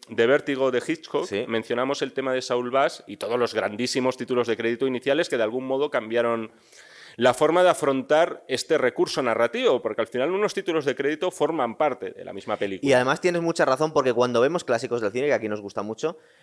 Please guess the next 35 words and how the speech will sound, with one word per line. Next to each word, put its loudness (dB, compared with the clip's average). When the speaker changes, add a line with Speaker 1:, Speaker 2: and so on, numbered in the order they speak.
Speaker 2:
en -2
realidad, 4
una 0
de 2
las 2
primeras -2
cosas -8
que -4
te -2
chocan, -2
más -6
allá 2
de 4
los -2
efectos -6
especiales, -6
es -10
que 2
las -2
películas -2
antiguas, -2
los 0
clásicos, -2
los -4
títulos -2
de 0
crédito, 0
con -4
perdón, -2
son -8
una -2
auténtica -2
mierda. -2
Es -6
decir, -2